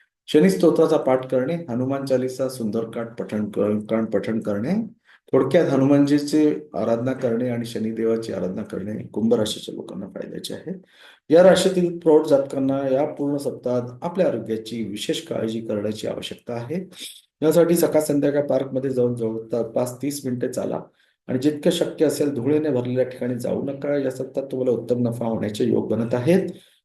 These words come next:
या कारणाने तुम्ही आपल्या नफ्याचा मोठा हिस्सा संचय करण्यात यशस्वी राहाल.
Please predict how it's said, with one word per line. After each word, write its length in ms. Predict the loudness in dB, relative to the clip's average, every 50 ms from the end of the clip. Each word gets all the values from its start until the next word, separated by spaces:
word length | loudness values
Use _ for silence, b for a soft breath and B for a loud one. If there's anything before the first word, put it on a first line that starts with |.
| _
या 100 | 2 4
कारणाने 460 | 4 6 6 6 6 6 4 4 2
तुम्ही 160 | 2 2 4 4
आपल्या 240 | 2 4 2 4
नफ्याचा 340 | 4 2 0 0 0 0 0
मोठा 340 | 0 2 0 -2 -2 -6 -8
हिस्सा 420 | -8 -8 -8 -10 -10 -6 -6 -6
संचय 340 | -6 -6 -8 -8 -6 -6 -6
करण्यात 420 | -6 -6 -6 -6 -4 -6 -6 -6 -6
यशस्वी 720 | -8 -6 -8 -8 -8 -8 -6 -4 -4 -2 -4 -4 -6 -6 -4
राहाल. 300 | -4 -2 2 2 2 2